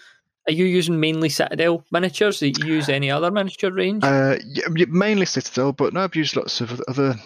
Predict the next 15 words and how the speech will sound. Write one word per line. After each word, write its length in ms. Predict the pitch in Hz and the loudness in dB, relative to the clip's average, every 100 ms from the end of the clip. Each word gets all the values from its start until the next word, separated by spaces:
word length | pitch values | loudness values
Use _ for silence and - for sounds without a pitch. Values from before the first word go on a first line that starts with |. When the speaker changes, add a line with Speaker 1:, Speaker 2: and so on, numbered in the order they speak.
| - | -6
Speaker 2:
things 240 | 127 123 | -4 -4
as 80 | 117 | -2
well. 140 | 127 | -2
I've 80 | 123 | -4
got, 160 | - - | -6 -6
like, 280 | 113 - - | -6 -6 -6
a, 80 | |
a 180 | 113 117 | -4 -4
human, 640 | 110 120 117 110 113 113 113 | -4 -6 -6 -4 -2 -2 -2
um, 420 | 110 110 107 92 _ _ _ _ _ _ - | -2 -4 -8 -10 _ _ _ _ _ _ -10
uh, 220 | - 107 - _ _ _ | -6 -6 -8 _ _ _
Perry, 420 | - 117 117 123 98 - - | -4 0 0 0 -4 -12 -8
um, 260 | 117 113 107 | -4 -2 -4
the 80 | 117 | -4
Perry 280 | - 123 | -2 -2